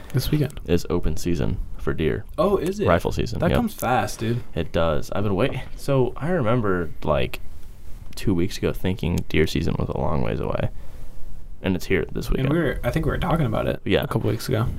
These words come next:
Speaker 2: And it's here all of a sudden. It doesn't seem like it should be yet, but, but it's here.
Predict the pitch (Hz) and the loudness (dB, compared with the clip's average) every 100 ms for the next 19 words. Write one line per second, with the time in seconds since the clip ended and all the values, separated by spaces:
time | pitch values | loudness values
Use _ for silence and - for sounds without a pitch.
0 | - 104 87 - 95 80 - - - 60 | 0 0 0 -2 -2 0 0 0 0 0
1 | - 110 117 113 - 110 95 85 95 - | 0 2 4 2 0 2 2 0 -2 2
2 | 98 - - - - - 202 - - - | 2 2 0 -2 -2 2 2 2 -2 -6
3 | - - - - - - - 87 87 73 | -6 -6 -6 -4 -4 -4 -4 0 0 2
4 | - 92 - | 0 0 0